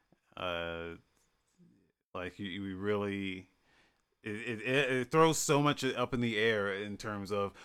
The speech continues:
or is, like, are they gonna bring in their other teams to kinda help out with Call of Duty? Like, are we gonna see a Call of Duty from, uh, Machine Games? Or,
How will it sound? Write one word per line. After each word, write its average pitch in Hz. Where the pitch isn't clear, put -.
or 131
is, 123
like, 131
are 131
they 131
gonna 123
bring 123
in 127
their 113
other 123
teams 104
to 107
kinda 104
help 104
out 113
with 95
Call 95
of 90
Duty? 90
Like, 92
are 98
we 98
gonna 101
see 104
a 98
Call 110
of 98
Duty 104
from, 95
uh, 95
Machine 131
Games? 92
Or, 98